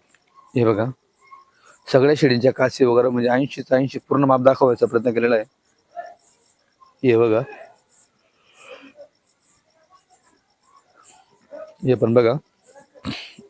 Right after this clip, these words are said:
बघा शेळ्या. फुल तोलावरच्या शेळ्या. हे बघा बाबाजवळ शेळी. क्वालिटीची शेळी मित्रांनो बघा. बघा खाली पावर शेळीचा.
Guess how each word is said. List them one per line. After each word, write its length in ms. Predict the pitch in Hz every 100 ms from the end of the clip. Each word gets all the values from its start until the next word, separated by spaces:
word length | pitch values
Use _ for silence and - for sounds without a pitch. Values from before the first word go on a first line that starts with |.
| _ -
बघा 220 | 127 127 120
शेळ्या. 240 | 131 104 98 _ _ _ _ _
फुल 200 | 170 190 185
तोलावरच्या 380 | 180 175 170 165
शेळ्या. 260 | 143 151 175 - _ _ _ _ _ _ -
हे 120 | 127
बघा 220 | 131 123
बाबाजवळ 420 | 113 113 117 120
शेळी. 260 | 110 117 98 _ _ _ _ _ _ - _ _ _ _ _ _ _ - _ _ _ _ - -
क्वालिटीची 420 | 131 131 127 127
शेळी 200 | 123 120
मित्रांनो 440 | 104 101 104 107 107
बघा. 200 | 110 98 _ _ _ - _ _ _ _ _ _ - _ _ -
बघा 200 | 139 131
खाली 200 | 131 123
पावर 360 | 123 123 123 101
शेळीचा. 360 | 135 113 101